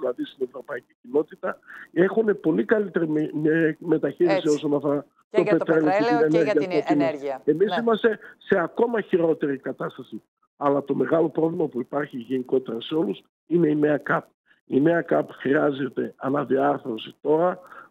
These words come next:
Speaker 1: χρειάζεται μια αναδιαπραγμάτευση, η οποία να, να, να την πρικίσουν με νέα κονδύλια, ούτως ώστε να είναι ικανά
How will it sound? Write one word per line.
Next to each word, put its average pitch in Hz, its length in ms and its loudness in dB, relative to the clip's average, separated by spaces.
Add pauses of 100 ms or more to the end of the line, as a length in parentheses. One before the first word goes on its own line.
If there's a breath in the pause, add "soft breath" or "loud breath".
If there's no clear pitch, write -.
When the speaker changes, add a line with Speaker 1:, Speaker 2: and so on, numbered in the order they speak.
(440)
Speaker 1:
χρειάζεται 160 340 2
μια 156 200 0
αναδιαπραγμάτευση, 156 1200 0 (260 loud breath)
η - 100 -4
οποία 190 480 0 (280)
να, 156 420 0
να, 147 540 -2 (180)
να 143 220 -4
την 135 140 -8
πρικίσουν 131 680 0 (240)
με 139 180 0
νέα 185 260 2
κονδύλια, 180 720 0
ούτως 135 300 -4
ώστε 175 220 -2
να 160 140 2
είναι 170 180 2
ικανά 147 600 0